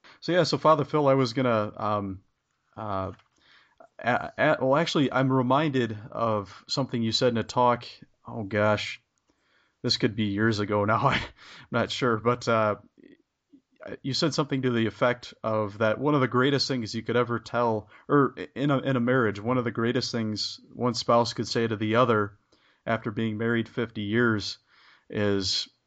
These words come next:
"I, I don't know you at all." And, um, and how,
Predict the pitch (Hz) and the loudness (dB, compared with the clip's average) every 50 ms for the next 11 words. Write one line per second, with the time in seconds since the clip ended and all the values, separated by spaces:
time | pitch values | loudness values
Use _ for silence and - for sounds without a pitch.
0 | _ _ _ _ _ - - 110 127 151 156 151 147 135 - _ - - - 135 | _ _ _ _ _ -6 -2 2 2 4 4 2 0 -2 -6 _ -6 -2 0 2
1 | 175 190 135 117 107 117 123 131 139 160 160 175 170 175 202 254 - 117 101 - | 2 2 0 2 2 2 2 2 2 2 2 2 4 4 4 2 2 0 -2 -4
2 | - - - - - 123 120 117 117 110 113 110 110 110 107 104 98 92 - _ | -12 -20 -14 -8 -4 -2 -2 0 0 2 2 4 4 4 4 2 -2 -10 -14 _
3 | _ _ _ _ _ _ _ - - 117 120 135 131 131 131 123 117 - | _ _ _ _ _ _ _ -8 -6 -2 2 4 4 4 4 2 0 -6